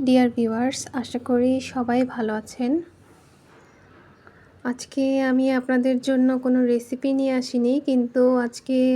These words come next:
অনেক উপকারী চুলের যত্ন নিয়ে এসেছি, মানে চুল কীভাবে আপনারা ভালোভাবে যত্ন নিতে পারেন, সেই জন্য আপনাদেরকে আজকে কিছু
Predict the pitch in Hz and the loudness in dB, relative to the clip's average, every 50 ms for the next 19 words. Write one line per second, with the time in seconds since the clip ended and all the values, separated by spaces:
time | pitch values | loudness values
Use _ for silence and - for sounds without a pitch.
0 | - - 226 240 247 247 254 - - - 254 - 269 262 277 262 262 269 277 339 | 0 0 0 0 0 0 -2 -4 -6 -8 -6 -6 -6 -4 -2 -2 0 0 0 -2
1 | 359 349 _ _ _ _ _ _ - - - _ _ _ - - - - - 311 | -2 -4 _ _ _ _ _ _ -20 -20 -20 _ _ _ -20 -20 -20 -2 2 6
2 | 311 320 349 349 320 277 262 240 247 - 240 247 262 311 381 403 - - _ _ | 6 8 8 6 6 4 2 0 0 0 0 2 2 0 -2 -4 -10 -20 _ _
3 | - 240 226 226 226 226 226 - 240 233 - - 277 320 349 285 240 233 233 240 | -2 0 0 2 0 0 -2 -2 -6 -6 -4 -2 0 0 2 2 2 2 0 0
4 | 254 240 247 247 247 240 233 247 240 233 233 247 233 226 233 - 247 226 226 226 | -2 -2 -2 -2 -2 -4 -2 -2 -2 0 0 0 -2 -2 -4 -4 -4 -2 -2 -2
5 | 247 254 - - - - - - - - - 226 233 254 240 240 240 254 247 240 | -4 -6 -10 -16 -20 -20 -20 -20 -18 -8 -6 -4 -2 0 0 2 2 2 2 2
6 | 247 247 233 233 - 240 294 320 - _ _ _ - - - _ _ _ _ 254 | 0 0 0 0 0 0 -2 -4 -8 _ _ _ -20 -20 -20 _ _ _ _ -2
7 | 247 254 240 240 - 277 285 277 269 269 247 - 208 202 220 226 285 339 381 370 | 0 0 0 0 0 0 0 2 0 -2 -2 -2 -4 -4 -2 -2 -2 -2 -4 -8
8 | - _ _ _ _ _ _ _ _ _ _ _ _ _ _ - - 262 262 240 | -12 _ _ _ _ _ _ _ _ _ _ _ _ _ _ -6 -2 -2 0 2
9 | 262 254 254 254 262 262 269 269 247 233 - 233 233 233 233 233 - 240 226 226 | 2 2 2 2 2 2 0 0 -2 -2 -2 -2 -2 -2 -2 -2 -2 -2 -4 -4
10 | - - 262 247 254 262 247 - | -4 -6 -6 -4 -4 -4 -4 -2